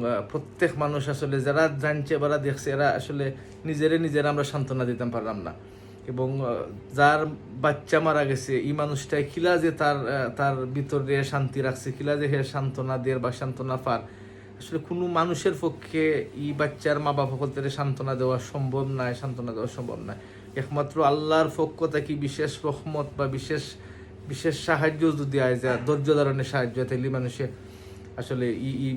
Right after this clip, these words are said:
একটু হইলেও সান্ত্বনা পাইব, নাইলে আর একজন মানুষ, মানুষের এই সান্ত্বনা দিতে পারতো না। কারণ যে বাচ্চাটা একবারে সুস্থ সবল, কালকে ওই সময় পর্যন্ত সুস্থ আছিল, মারা যাওয়ার দশ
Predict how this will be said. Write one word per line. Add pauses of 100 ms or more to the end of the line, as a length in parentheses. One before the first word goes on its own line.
(360)
একটু
হইলেও
সান্ত্বনা
পাইব,
নাইলে
আর (120)
একজন
মানুষ, (140)
মানুষের
এই
সান্ত্বনা
দিতে
পারতো
না।
কারণ
যে
বাচ্চাটা
একবারে
সুস্থ
সবল,
কালকে (540)
ওই
সময়
পর্যন্ত (340)
সুস্থ
আছিল, (140)
মারা
যাওয়ার
দশ